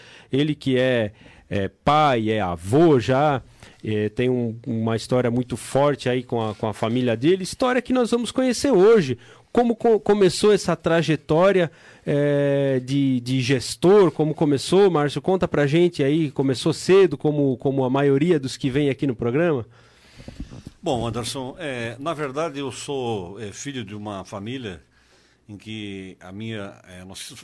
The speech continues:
Speaker 2: éramos em sete pessoas, né? É, a minha, a primeira mais velha era uma, era uma menina e o resto era tudo homem. Então eu sou o sexto na, nessa, o sexto a nascer, né? Depois teve mais um atrás de mim.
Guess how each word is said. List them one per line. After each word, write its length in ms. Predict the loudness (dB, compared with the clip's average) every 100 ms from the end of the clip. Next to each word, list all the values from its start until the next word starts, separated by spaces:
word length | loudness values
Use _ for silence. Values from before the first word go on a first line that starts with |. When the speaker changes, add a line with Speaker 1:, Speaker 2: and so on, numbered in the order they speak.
| -20
Speaker 2:
éramos 440 | -12 -10 -8 -10 -12
em 80 |
sete 420 | -10 -8 -8 -10 -14
pessoas, 520 | -14 -14 -12 -12 -12
né? 200 | -14 -16 _ _ _ _ _ _ _ _ -20
É, 320 | -16 -16 -14
a 60 | -12
minha, 500 | -10 -8 -10 -12 -18 _
a 260 | _ -20 -20
primeira 460 | -16 -14 -10 -10 -10
mais 240 | -10 -12
velha 300 | -10 -10 -8
era 100 | -10
uma, 460 | -12 -14 -14 -14 -16
era 100 | -18
uma 200 | -18 -16
menina 500 | -14 -10 -8 -10 -12 -16 _ _
e 80 | -14
o 60 |
resto 280 | -10 -10 -8
era 100 | -10
tudo 220 | -10 -12
homem. 300 | -10 -10 -12 -18
Então 360 | -20 -18 -14 -12
eu 160 | -12
sou 260 | -12 -10 -8
o 40 |
sexto 460 | -6 -6 -6 -8 -14
na, 280 | -14 -14 -18 _ -18
nessa, 420 | -16 -16 -18 -20 _ _ _ -20 -20 _ _ -20
o 100 | -12
sexto 380 | -8 -8 -6
a 40 | -8
nascer, 380 | -8 -8 -10 -10
né? 160 | -14 -16
Depois 220 | -18 -16
teve 320 | -14 -14 -16 -16
mais 340 | -12 -10 -10
um 200 | -12 -12
atrás 340 | -12 -10 -10
de 100 | -10 -14
mim. 180 | -16